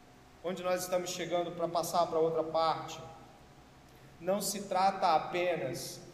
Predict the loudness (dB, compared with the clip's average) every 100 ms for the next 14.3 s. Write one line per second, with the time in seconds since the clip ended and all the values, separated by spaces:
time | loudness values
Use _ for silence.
0 | -20 -20 -10 -8 -8 -6 -4 -4 -6 -6
1 | -2 -2 -4 -4 4 8 8 4 -2 -6
2 | -2 0 0 -4 -4 2 4 4 4 2
3 | 0 -2 -4 -8 -14 -18 -20 -20 -20 -20
4 | -20 -20 -12 0 4 4 6 6 6 2
5 | 2 0 -2 0 -2 2 0 0 -4 -4
6 | -4 -4 -6 -8 0 2 2 -2 -6 -6
7 | -10 -10 -8 -8 -2 4 6 8 8 6
8 | 0 -6 -10 0 2 2 0 2 2 2
9 | -2 -2 -2 -2 -4 -6 -6 -6 -6 -4
10 | -4 -4 -6 -6 -4 -4 -4 -2 2 4
11 | 4 0 -4 -8 -12 -14 -6 -4 2 2
12 | 2 0 -2 0 -4 -6 -2 0 0 -2
13 | -4 -4 -2 -2 -2 0 0 2 2 2
14 | 0 -2